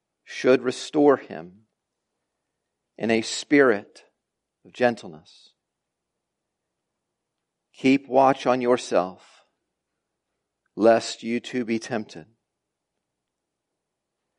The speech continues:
Bear one another's burdens, and so fulfill the law of Christ.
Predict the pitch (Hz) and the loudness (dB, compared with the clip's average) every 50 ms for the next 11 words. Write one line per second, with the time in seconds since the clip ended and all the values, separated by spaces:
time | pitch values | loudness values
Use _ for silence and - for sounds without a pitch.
0 | _ _ _ _ _ 101 101 139 139 143 151 160 165 170 151 143 143 135 135 131 | _ _ _ _ _ -2 2 6 8 8 8 8 8 8 6 6 4 4 4 4
1 | 131 123 123 123 123 117 - - - 117 113 117 113 98 95 92 90 90 101 110 | 4 4 4 2 0 -2 -8 -2 2 4 4 6 4 2 -2 -8 -14 -18 -20 _
2 | - - - - - - _ _ _ _ _ _ _ _ _ _ _ _ _ _ | -20 -20 -20 -20 -20 -20 _ _ _ _ _ _ _ _ _ _ _ _ _ _
3 | _ _ _ _ _ _ _ _ _ _ - 104 104 - - - - - 135 135 | _ _ _ _ _ _ _ _ _ _ -12 -12 -10 -10 -10 -6 2 4 6 8
4 | 139 143 151 147 147 - 151 143 - - - 147 143 131 127 127 131 113 113 117 | 8 8 8 6 4 0 -6 -8 -8 -2 2 4 6 8 8 6 6 4 2 0
5 | 110 113 113 117 117 123 120 - - - - 127 110 107 101 98 95 - - - | 4 6 8 8 8 8 6 4 -2 -2 2 2 2 2 2 -2 -8 -14 -20 -20
6 | - - _ _ | -20 -20 _ _